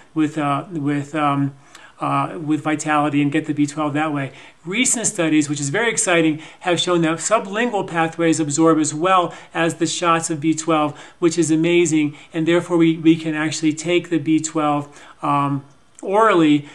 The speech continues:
with a sublingual version of B twelve, folic acid, and B six, and take that, I usually say about four thousand micrograms of B twelve for about a month, and that, in that month you should start feeling significantly better than maybe a thousand micrograms a day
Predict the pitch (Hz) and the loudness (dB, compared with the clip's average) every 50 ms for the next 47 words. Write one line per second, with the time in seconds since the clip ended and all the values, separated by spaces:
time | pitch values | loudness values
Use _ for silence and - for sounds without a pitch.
0 | - - _ - 156 160 160 165 165 160 - - 190 185 185 165 165 165 160 180 | -20 -20 _ -2 0 0 0 2 0 0 0 0 2 0 2 2 0 0 0 0
1 | 196 226 226 196 175 175 165 156 143 135 147 156 156 156 151 156 165 156 147 143 | -2 -4 -4 0 2 2 4 2 2 0 0 2 2 2 2 2 -2 -4 -4 -2
2 | 151 160 165 165 - 165 156 151 147 151 156 151 151 147 156 151 151 143 - 160 | 0 -2 -2 -2 -2 -4 -4 -4 -2 -4 -4 -4 -2 -2 -2 -2 -2 -2 -2 -2
3 | 147 151 139 147 147 143 - - - 151 147 143 - - - - - - - - | -2 -2 0 0 0 0 0 -2 -2 -2 -2 -2 -4 -6 -6 -8 -14 -20 -20 -8
4 | - 170 170 170 - 214 214 214 214 208 185 175 165 165 165 - - - - 180 | -6 -4 -4 -4 -4 -4 -4 -4 -4 -2 0 0 0 -2 -4 -8 -18 -10 -6 -4
5 | 196 226 220 185 175 196 185 - - 180 170 156 160 151 147 - - 196 190 202 | -4 -4 -4 -4 -4 -4 -4 0 2 2 2 2 0 -2 -2 -4 -6 -2 0 0
6 | 208 202 - - 180 170 165 165 170 165 170 160 151 151 160 156 160 143 156 156 | 0 -2 -2 -6 -4 -2 0 0 0 0 0 0 0 0 0 -2 -4 -2 -2 0
7 | 156 156 156 147 - 147 139 127 - 165 165 165 160 160 - - 170 160 156 151 | 0 0 0 -2 -2 -6 -6 -4 -2 0 0 0 0 -4 -8 -2 2 2 2 4
8 | 151 151 143 - - - - - 165 156 143 147 151 151 151 147 147 151 165 175 | 2 0 0 -4 -12 -20 -14 -4 -2 -2 0 2 2 2 2 2 2 2 2 2
9 | 165 160 151 156 - - - - - - - - 151 151 156 165 175 196 - 339 | 2 2 0 -2 -6 -16 -20 -20 -20 -18 -10 -6 -4 -2 0 0 0 0 0 0
10 | 339 285 277 294 294 285 277 311 285 233 233 214 190 - 180 180 165 175 - 185 | -2 2 4 4 4 4 2 0 -2 -2 -2 -2 -2 -4 -6 -8 -6 -6 -2 0
11 | 180 180 175 175 185 180 175 170 165 - - 170 147 170 175 175 175 196 185 196 | 0 0 0 -2 -2 -2 0 0 -2 -2 -4 -4 0 2 2 2 0 -4 -10 -10
12 | 196 190 180 165 143 156 156 156 160 156 160 160 156 156 147 151 151 151 - 165 | -6 -2 -2 0 0 0 0 2 2 2 2 2 2 2 2 2 0 0 -4 -2
13 | 160 156 160 160 165 160 151 147 151 147 160 139 143 151 151 151 143 147 143 139 | 0 0 0 0 0 0 0 -2 -2 -4 -4 -4 -2 0 0 0 0 -2 -2 -2
14 | 151 151 151 147 147 | 0 0 0 -2 -2